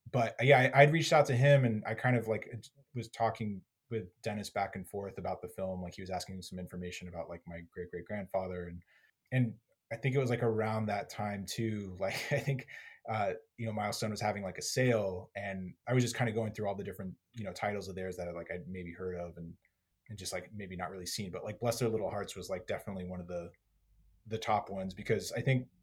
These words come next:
I do remember when they did the restoration of that, which was a couple years ago, I had some, like, I know Allison Anders, the, the filmmaker, she had done, uh, I think it was, like, an essay for the release or something like that. And, um, yeah, I kinda just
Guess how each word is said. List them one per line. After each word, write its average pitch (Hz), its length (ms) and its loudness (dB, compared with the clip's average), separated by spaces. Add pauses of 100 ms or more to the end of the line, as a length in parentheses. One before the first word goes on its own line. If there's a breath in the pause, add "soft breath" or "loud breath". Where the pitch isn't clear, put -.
(300)
I 107 60 -8
do 117 240 6
remember 117 240 6
when 107 100 2
they 98 80 -4
did 92 160 -6
the 98 80 -6
restoration 98 600 -4
of 85 120 -10
that, 95 400 -2 (200)
which - 120 -18
was 92 120 -12
a 92 40 -12
couple 95 240 -10
years 90 180 -6
ago, 90 140 -6
I 87 40 -4
had 85 140 -6
some, 92 220 -10 (560)
like, 110 120 -6
I 110 40 0
know 104 160 0
Allison 95 340 -2
Anders, 92 340 -6
the, 92 240 -8 (100)
the 107 80 -10
filmmaker, 92 460 -6
she - 160 -8
had 87 100 -10
done, 90 300 -8 (200)
uh, 87 100 -10
I 80 100 -12
think - 140 -10
it - 20 -6
was, 92 100 -8
like, 87 120 -12
an 87 80 -16
essay 87 460 -10 (460)
for - 180 -10
the 87 300 -8
release 92 460 -8
or 85 60 -12
something 85 360 -12
like 80 200 -12
that. 82 200 -6 (100)
And, 85 320 -12 (160)
um, - 340 -14 (600)
yeah, 113 180 0
I 95 60 -2
kinda 110 220 -4
just - 220 -10